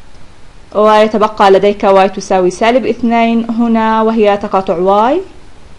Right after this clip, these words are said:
الآن الواحد على ثلاثة عبارة عن ميل الخط. كم مقدار التغير في y لأي تغير في x؟ هذا يوضح لنا أن واحد على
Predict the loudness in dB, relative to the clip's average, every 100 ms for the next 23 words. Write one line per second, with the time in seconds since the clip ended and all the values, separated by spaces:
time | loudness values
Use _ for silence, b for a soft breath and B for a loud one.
0 | -20 -20 -20 -20 -20 -20 -20 -20 -18 -12
1 | 0 2 4 4 2 2 2 2 4 2
2 | 2 2 2 2 2 0 0 0 0 2
3 | 2 2 2 0 -4 -4 -4 -4 0 0
4 | 0 -8 -16 -20 -18 -18 -20 -20 -20 -20
5 | -20 -20 -20 -18 -20 -20 -20 -20 -20 -20
6 | -4 0 2 2 0 2 2 2 0 -2
7 | 2 4 2 0 -2 0 2 4 2 0
8 | 0 0 0 -2 0 0 0 -2 -6 -8
9 | -4 0 0 0 -8 -20 -20 -20 -20 -20
10 | -20 -20 -18 -18 -20 -20 -20 -20 -20 -20
11 | -20 -18 -18 -18 -20 -20 -20 -8 2 4
12 | 4 4 6 4 4 0 -2 -2 0 -2
13 | -2 -2 0 2 2 2 2 2 4 2